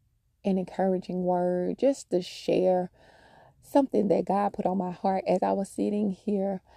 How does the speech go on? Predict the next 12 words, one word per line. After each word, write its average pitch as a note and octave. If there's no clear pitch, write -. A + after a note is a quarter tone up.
having B3
this -
conversation G3
with -
my -
four-year-old. F#3+
And F#3
those C4
of G3+
you G3
who F#3
know E3